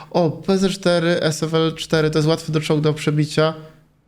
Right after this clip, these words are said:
Wow, weszło, trzysta trzydzieści dwa, super. On będzie się cofać, więc do lewej jakoś leci, leci, leci. Aj, niestety, to nie weszło. No, ale jeden spektakularny,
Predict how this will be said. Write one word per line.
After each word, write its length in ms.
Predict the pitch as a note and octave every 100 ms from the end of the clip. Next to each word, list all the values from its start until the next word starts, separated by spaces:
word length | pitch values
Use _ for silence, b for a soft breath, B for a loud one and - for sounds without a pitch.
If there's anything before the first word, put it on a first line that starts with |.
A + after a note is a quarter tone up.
| _ _ _ _ _
Wow, 400 | F#3+ A#3 F3 B2
weszło, 440 | B2 F3+ G3+ D#3
trzysta 420 | B2+ - A#3 G3+ G3+
trzydzieści 380 | - F#3 F3+
dwa, 280 | E3 C3+ A#2+
super. 500 | A2+ - E3 C3+ B2+ B2+ B B -
On 160 | D3+
będzie 160 | D#3+ D#3+
się 120 | D3+
cofać, 380 | D3 E3 E3 D3+
więc 160 | D3
do 100 | C#3+
lewej 300 | D3+ D#3+ D#3
jakoś 380 | D#3 D#3 D#3+ D3+ B B B _
leci, 520 | C3 C#3+ F3+ - D#3+
leci, 280 | D3+ D#3+ D3+
leci. 420 | D#3 D#3 E3+ E3 - - _ _ _ - - -
Aj, 360 | - C#3 A#2+ G#2+
niestety, 540 | A2+ A2 B2+ B2 A#2+ A2+
to 240 | - C#3
nie 120 | C#3
weszło. 440 | B2 A#2 - A#2+ B2+ B B B -
No, 140 | F3
ale 240 | F3 E3
jeden 220 | D#3+ E3+ E3+
spektakularny, 960 | - D#3 D3+ C#3+ C#3+ C#3+ C3+ C3+ C3